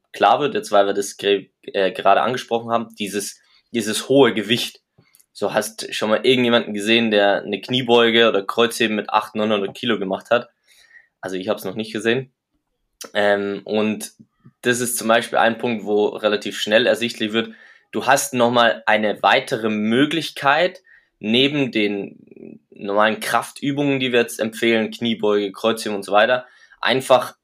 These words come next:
ein Gewicht, ein sehr, sehr hohes Gewicht, also ein Load auf deinen Körper zu laden und das zu bewegen, also mit dieser Struktur. Also du hast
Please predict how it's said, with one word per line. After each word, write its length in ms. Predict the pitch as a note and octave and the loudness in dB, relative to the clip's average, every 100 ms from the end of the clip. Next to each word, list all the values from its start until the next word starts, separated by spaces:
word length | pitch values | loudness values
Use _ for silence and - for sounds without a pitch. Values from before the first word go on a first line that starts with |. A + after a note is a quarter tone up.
| _ | _
ein 380 | - D3+ - G#3+ _ _ | -2 0 -2 -8 _ _
Gewicht, 800 | A2 F#2+ G2 D#3 E3+ - - - _ _ _ | -6 -6 0 0 0 -8 -14 -20 _ _ _
ein 220 | - A2 G2 | -4 -2 0
sehr, 340 | A2 B2 A#2+ | 2 4 4
sehr 300 | A2 A2+ G#2+ - | 4 2 2 0
hohes 380 | C#3+ E3 D#3+ - | 4 4 2 -4
Gewicht, 360 | A2 C#3 - | -4 -4 -2
also 200 | A2 G#2 | -2 -2
ein 140 | G2+ G2 | -4 0
Load 280 | G#2+ C#3 C#3+ | 2 2 0
auf 140 | - | 0
deinen 220 | G#2+ G#2 | 0 0
Körper 460 | - B2+ C#3 C#3+ C#3 | 2 2 4 2 2
zu 140 | - | 0
laden 240 | A#2+ C3 - | 4 4 2
und 320 | A2+ - - | -6 -6 -4
das 300 | C3 C3 - | -2 -2 -6
zu 260 | - - B2 | -8 -8 -6
bewegen, 540 | G#2+ A2 C3 A2 G2 | -4 0 2 0 -4
also 220 | G#2 G#2 | -4 -4
mit 300 | G2+ A#2 B2 | -4 -4 -6
dieser 200 | A2 G#2+ | -4 -4
Struktur. 560 | G2+ - G#2 - B2+ F#2+ | -4 -6 -12 -8 -2 0
Also 160 | F#2 F#2+ | 0 -2
du 100 | G2+ | 0
hast 300 | A#2 - | 0 -2